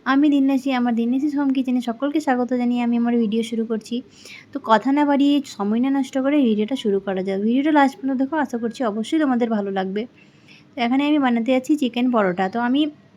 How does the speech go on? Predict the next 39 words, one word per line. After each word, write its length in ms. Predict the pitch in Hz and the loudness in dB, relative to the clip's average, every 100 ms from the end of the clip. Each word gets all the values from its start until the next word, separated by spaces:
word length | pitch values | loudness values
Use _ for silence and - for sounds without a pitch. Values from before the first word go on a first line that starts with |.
| _ - _ _ _ - _ | _ -20 _ _ _ -20 _
চিকেন 240 | 254 254 285 | -2 0 4
পরোটা 280 | 269 240 254 | 4 4 2
বানানোর 380 | 240 240 254 247 | 2 0 0 0
জন্য 200 | 247 247 | 0 0
আমি 180 | 247 254 | -2 -2
দু 180 | 226 226 | -2 0
কাপ 240 | 233 262 - - - - - | 0 0 -2 -16 -20 -14 -2
গমের 340 | 220 214 226 | 4 4 4
আটা 160 | 254 269 | 2 2
নিয়ে 140 | 269 269 | 2 4
নিয়েছি 260 | 269 269 330 | 2 2 2
আর 80 | |
এক 160 | 262 220 | 2 0
কাপ 160 | 269 277 | -2 0
ময়দা 320 | 247 202 202 | 0 0 0
নিয়েছি। 360 | 196 190 190 202 202 - - | 0 -2 -2 -6 -6 -14 -4
আপনারা 280 | 214 226 269 | 0 0 0
যদি 140 | 285 | 2
ময়দা 320 | 285 226 208 240 | 2 2 2 0
না 140 | 233 226 | 0 -2
খান, 160 | 285 | -4
তাহলে 220 | 294 262 277 | -2 -2 -2
ময়-, 260 | 226 202 | -2 -2
ময়দা 360 | 202 196 196 294 370 - - _ | -2 -2 0 -2 -2 -8 -20 _
স্কিপ 280 | - - 247 - | -12 -2 -2 0
করতে 260 | 190 196 | -4 -4
পারেন। 260 | 190 180 180 - - - - - | -6 -6 -6 -8 -18 -20 -16 -2
এবারে 260 | 269 294 294 | 2 4 4
আমি 200 | 277 311 349 | 2 0 0
এর 100 | 247 | 0
মধ্যে 260 | 240 233 277 | 2 2 0
হাফ 220 | 247 226 233 | 0 0 0
চামচের 360 | 240 247 254 | -2 0 0
মতো 180 | 254 262 | 0 0
লবণ 360 | 254 208 226 294 | 2 2 2 -2
আর 100 | 302 | 0
দু 120 | 226 226 | 0 0
চামচের 440 | 226 220 226 247 | 0 0 0 0
মতো 260 | 240 214 | 0 2